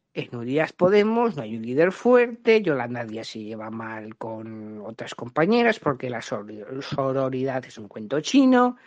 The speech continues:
que en el P P hay una trifulca interna que ya se sabía, porque, a ver, esto no puede sorprender a nadie, que Vox está creciendo,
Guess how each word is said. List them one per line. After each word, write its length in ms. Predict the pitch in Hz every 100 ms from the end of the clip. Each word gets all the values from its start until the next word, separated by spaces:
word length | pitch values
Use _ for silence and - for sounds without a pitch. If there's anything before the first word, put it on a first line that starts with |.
| _ _ _ _ _ _ -
que 100 | 160
en 120 | 147
el 180 | 139 131
P 140 | 135
P 680 | 139 131 131 127 127 131 -
hay 180 | - 147
una 200 | 143 131
trifulca 440 | 131 - 135 135
interna 400 | 139 135 127 123
que 120 | - 113
ya 180 | 131
se 160 | - 147
sabía, 560 | - - 165 208 185 226
porque, 200 | 135 127
a 80 | -
ver, 140 | 151
esto 200 | 147 156
no 120 | 143
puede 160 | 127 139
sorprender 400 | - 113 120 113
a 60 |
nadie, 440 | 147 233 214 269 330 _ - _ _ -
que 140 | 156
Vox 220 | 165 151
está 240 | 151 - 135
creciendo, 760 | 143 - 247 285 254 262